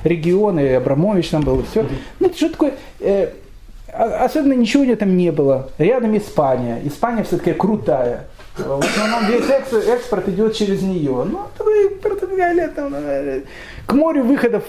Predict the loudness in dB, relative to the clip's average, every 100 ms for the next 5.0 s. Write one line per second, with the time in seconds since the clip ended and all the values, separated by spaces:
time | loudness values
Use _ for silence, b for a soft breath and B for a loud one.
0 | -2 2 4 4 4 2 2 0 2 0
1 | -2 -4 -6 0 2 2 0 0 0 0
2 | 0 0 0 0 2 2 2 0 0 0
3 | 0 0 -2 0 2 0 0 0 2 2
4 | 2 0 0 2 2 4 4 2 0 -2